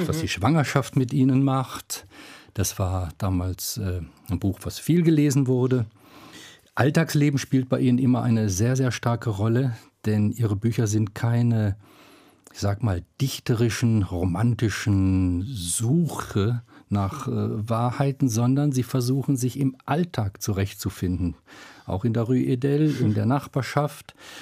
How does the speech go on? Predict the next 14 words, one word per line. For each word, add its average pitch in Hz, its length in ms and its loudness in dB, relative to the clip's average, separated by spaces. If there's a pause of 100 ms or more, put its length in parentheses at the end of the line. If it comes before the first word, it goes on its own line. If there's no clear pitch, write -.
(160)
und 117 240 0
da 151 140 4
Lösungen 135 480 4
zu - 120 -6
finden. 90 220 0
Ganz 135 200 2
häufig 175 440 2 (300)
enden 160 280 2
Ihre 139 220 2
Bücher 147 340 0
ja 139 220 0
auch 135 200 -2
mit 127 280 -2
was - 380 -4